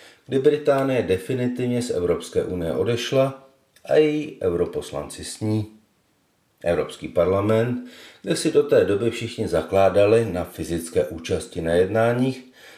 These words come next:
se musel během covidu naučit zasedat a dohadovat se virtuálně, protože i pro něj platily covidové uzávěry v nejtvrdších měsících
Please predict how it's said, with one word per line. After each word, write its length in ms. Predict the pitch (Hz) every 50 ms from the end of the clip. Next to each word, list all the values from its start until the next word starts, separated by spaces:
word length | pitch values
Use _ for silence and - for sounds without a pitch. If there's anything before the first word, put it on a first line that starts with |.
| _ -
se 180 | - - 180
musel 400 | 170 165 165 156 - - 160 -
během 280 | - - 98 90 - - - -
covidu 680 | - - - 78 92 95 98 98 110 113 120 120 120 - - - - _ _ -
naučit 520 | - 156 156 156 156 156 - - - -
zasedat 520 | - 85 87 - - - 120 113 120 120 120 - -
a 60 | 85
dohadovat 680 | 78 71 67 - 78 78 73 76 78 78 78 76 - -
se 200 | - - - 82
virtuálně, 840 | 78 90 95 - - - 123 123 120 120 123 120 120 120 117 113 107 - - - _ _ _ _ _ - _ _ _ _ _ -
protože 420 | - 156 156 - 165 156 - -
i 100 | - 156
pro 260 | - - - 110 117
něj 160 | 101 78 -
platily 680 | - - - 92 98 - - - 123 123 123 123 127 123 - - - - _ _ _ _ _ -
covidové 520 | 175 160 156 - - - - - 71 69
uzávěry 680 | - 82 85 87 104 101 98 98 92 95 98 95 92 92
v 100 | - -
nejtvrdších 600 | 85 82 82 - 78 - - - - 73 - -
měsících 880 | 95 95 92 - - 110 107 101 - - 117 117 120 123 - - -